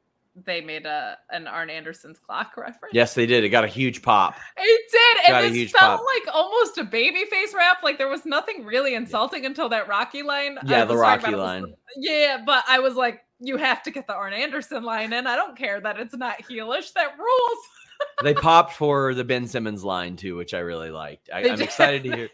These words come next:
Speaker 1: <laughs>
Speaker 2: excited to hear Joe Holbert talk about that.
Speaker 1: <laughs>
Speaker 2: Uh, Cliff Beard says,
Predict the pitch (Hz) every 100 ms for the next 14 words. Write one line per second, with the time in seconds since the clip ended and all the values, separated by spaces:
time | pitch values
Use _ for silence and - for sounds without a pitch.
0 | 127 - _ 143 - 175 160 147 143 123
1 | 117 113 101 98 82 95 90 90 85 -
2 | 85 80 - _ _ _ - 240 - -
3 | - - - _ _ - 190 180 175 160
4 | 139 156 135